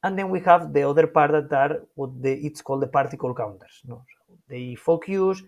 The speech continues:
on measuring the size and quantity of particles for a, a typical range of micron size.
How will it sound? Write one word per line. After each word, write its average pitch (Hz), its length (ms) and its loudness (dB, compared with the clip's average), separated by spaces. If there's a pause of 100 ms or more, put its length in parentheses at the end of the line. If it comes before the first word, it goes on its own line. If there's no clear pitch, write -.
(320)
on 160 500 2
measuring 156 460 -4
the 147 80 0
size 151 320 2
and 151 200 -4
quantity 143 680 -6 (200)
of 147 220 -4 (320)
particles 135 480 -2
for 135 200 -2
a, 127 220 -2 (420)
a 127 280 -18 (500)
typical 147 720 2
range 143 380 -2
of 135 220 -4
micron 135 520 -6
size. - 360 -16